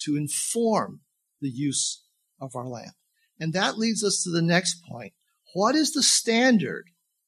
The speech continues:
by which we examine our use of power? What's the standard? And so point number two here is that wise leaders base their power in love. Verse twenty-eight.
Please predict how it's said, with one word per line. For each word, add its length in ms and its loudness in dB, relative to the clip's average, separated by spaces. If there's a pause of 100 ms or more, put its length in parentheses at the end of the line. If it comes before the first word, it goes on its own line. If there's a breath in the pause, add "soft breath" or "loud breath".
(180)
by 160 2
which 360 0
we 160 2
examine 680 -4
our 140 -4
use 380 -8
of 120 -18
power? 380 -10 (880)
What's 240 -2
the 80 -2
standard? 440 0 (1000 soft breath)
And 80 -8
so 140 2
point 240 -2
number 180 2
two 280 0
here 300 0
is 120 -4
that 160 -8
wise 460 2
leaders 640 2 (380)
base 440 2
their 160 4
power 720 -2 (680)
in 220 -2
love. 360 0 (1120)
Verse 460 -4 (160)
twenty-eight. 560 -8